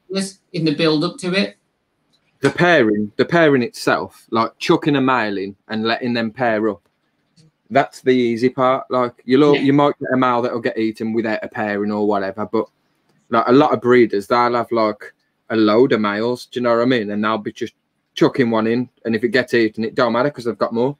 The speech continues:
Speaker 2: But
Speaker 1: Yeah.
Speaker 2: like, the pairing itself is the easy part. It's the triggering them, getting them to trigger to drop, and then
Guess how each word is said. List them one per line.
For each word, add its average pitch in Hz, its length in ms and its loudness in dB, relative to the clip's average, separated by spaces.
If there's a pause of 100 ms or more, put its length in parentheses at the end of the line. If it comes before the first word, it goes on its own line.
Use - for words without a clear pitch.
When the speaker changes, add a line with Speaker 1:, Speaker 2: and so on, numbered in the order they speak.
(640)
Speaker 2:
But 135 140 2
Speaker 1:
Yeah. 127 120 4
Speaker 2:
like, - 140 -2
the 143 80 0
pairing 147 380 2
itself 110 420 0
is 107 100 -6
the 113 60 -2
easy 110 340 0
part. 127 340 0
It's - 180 -10
the 107 220 -2 (140)
triggering 131 440 2
them, 127 220 -2 (120)
getting 139 220 2
them 131 180 2
to 123 180 -4 (480)
trigger 127 280 2
to 117 120 -4
drop, 113 480 -2 (680)
and 113 220 0
then 110 320 0